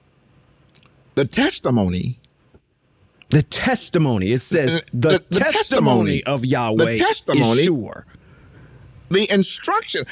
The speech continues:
Speaker 1: How does testimony be instruction? <laughs> Go ahead, read.
Speaker 2: Yeah, yeah, yeah.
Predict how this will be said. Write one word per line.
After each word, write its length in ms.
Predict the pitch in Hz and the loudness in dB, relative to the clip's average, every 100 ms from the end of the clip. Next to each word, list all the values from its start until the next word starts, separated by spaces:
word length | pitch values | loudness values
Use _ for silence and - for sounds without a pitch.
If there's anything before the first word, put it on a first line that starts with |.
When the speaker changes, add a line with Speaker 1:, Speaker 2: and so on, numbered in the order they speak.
| - | -4
Speaker 1:
How 220 | 285 359 | 0 2
does 180 | 277 - | 0 -2
testimony 680 | - 277 294 269 214 170 175 | -2 -2 0 -2 2 4 4
be 180 | 156 170 | 2 2
instruction? 760 | 156 - - 247 - 101 67 - _ | 2 0 -2 -2 -4 -6 -6 -14 _
<laughs> 260 | - - - 123 - - - - - - - - - - - - - - - - - - - - | -14 -14 0 0 2 -4 -4 -4 -4 -2 -4 -4 -4 -4 -2 -4 -4 -2 -4 -4 -8 -20 -2 2
Go 180 | 208 | 4
ahead, 160 | 240 190 - 196 | 4 2 -2 0
read. 380 | 254 359 302 - | 2 4 2 0
Speaker 2:
Yeah, 420 | 127 147 180 190 170 | 0 2 0 -2 -2
yeah, 300 | - 151 175 | -2 0 0
yeah. 300 | 107 113 151 | 0 0 0